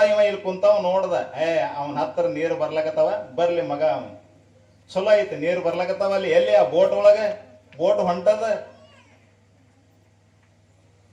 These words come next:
ಸ್ವಲ್ಪ ದೂರ ಹೋಯ್ತು ಬೋಟ್, ನಾವು ಈ ಇವನ ಬಾಜು ಕೂತವನ ಕಾಲಾಗ ನೀರು ಬಂದು, ಇವನ ಬಾಜುಕಿನ ಅಂದ, "ನನಗೇನ ನೀರು ಬಂದಿಲ್ಲ, ಹೋಗ್ಲಿ ಮ-,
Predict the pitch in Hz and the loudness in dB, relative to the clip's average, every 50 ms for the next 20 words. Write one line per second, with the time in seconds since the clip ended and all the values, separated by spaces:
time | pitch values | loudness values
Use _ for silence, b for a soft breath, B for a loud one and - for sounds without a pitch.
0 | _ _ _ _ _ _ _ _ _ _ _ _ - - - - _ - - - | _ _ _ _ _ _ _ _ _ _ _ _ -20 -20 -20 -20 _ -20 -20 -12
1 | - - 180 175 180 202 214 208 214 208 202 220 220 202 208 208 208 - - 226 | -4 2 4 4 4 4 4 2 2 4 4 4 6 6 6 6 6 4 2 2
2 | 220 214 208 - - - - - 135 139 165 190 202 - - 208 - - - - | 2 4 4 2 2 0 -4 -8 -2 2 4 4 4 6 6 6 6 6 4 -2
3 | - - 135 - - - 196 202 180 - - - - - - _ _ _ _ _ | -8 -6 0 2 4 4 4 4 0 -4 -10 -16 -20 -20 -20 _ _ _ _ _
4 | _ _ _ _ _ _ _ _ _ _ _ _ _ _ _ _ _ _ _ - | _ _ _ _ _ _ _ _ _ _ _ _ _ _ _ _ _ _ _ -8
5 | 165 175 190 202 202 202 208 208 208 202 208 208 208 214 214 214 214 214 220 214 | -4 -2 0 0 0 0 -2 -2 2 4 4 4 4 2 -2 -6 -6 -4 -4 -4
6 | 214 208 208 208 208 214 214 214 208 208 214 208 208 208 208 214 214 196 175 - | -2 2 2 4 4 4 4 2 0 -2 -4 0 0 0 0 0 -2 -4 -4 -6
7 | - - - - - _ _ _ _ _ _ _ _ _ _ _ _ _ _ _ | -10 -16 -20 -20 -20 _ _ _ _ _ _ _ _ _ _ _ _ _ _ _
8 | _ _ _ _ _ _ _ _ _ _ _ _ _ _ - 139 165 185 180 175 | _ _ _ _ _ _ _ _ _ _ _ _ _ _ -8 -4 -2 -2 0 2
9 | 180 175 175 175 180 190 180 175 175 175 175 170 170 165 160 156 156 165 160 160 | 2 2 2 0 -2 -4 -4 -2 0 0 0 2 0 0 0 0 -2 -2 -2 -2
10 | 160 160 156 156 156 160 160 - - 160 156 156 165 160 175 202 185 - - 151 | -4 -4 -4 -2 -2 -2 0 0 -2 -2 -2 -2 -2 -4 -4 -4 -4 -4 -4 -4
11 | 165 160 156 147 135 127 123 - - | -4 -4 -4 -6 -6 -6 -8 -8 -12